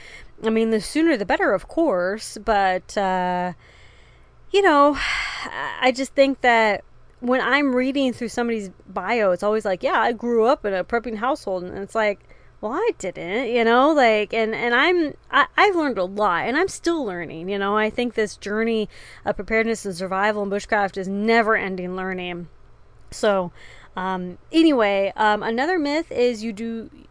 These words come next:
uh, that you have to be prior military to be a prepper. That's not true at all.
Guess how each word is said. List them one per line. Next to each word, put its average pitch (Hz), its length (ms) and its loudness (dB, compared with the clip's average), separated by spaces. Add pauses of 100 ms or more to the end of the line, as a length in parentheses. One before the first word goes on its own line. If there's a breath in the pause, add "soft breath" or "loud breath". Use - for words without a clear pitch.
(100)
uh, 208 320 0
that 208 260 -2
you 220 120 -8
have 269 320 -6
to 247 120 -6
be 240 200 -4
prior 269 400 2
military 311 640 2
to 190 60 -4
be 196 140 -4
a 185 40 -2
prepper. 170 440 -6 (280)
That's 208 400 -2 (120)
not 185 200 -10
true 202 240 -6
at 247 80 -6
all. 330 300 0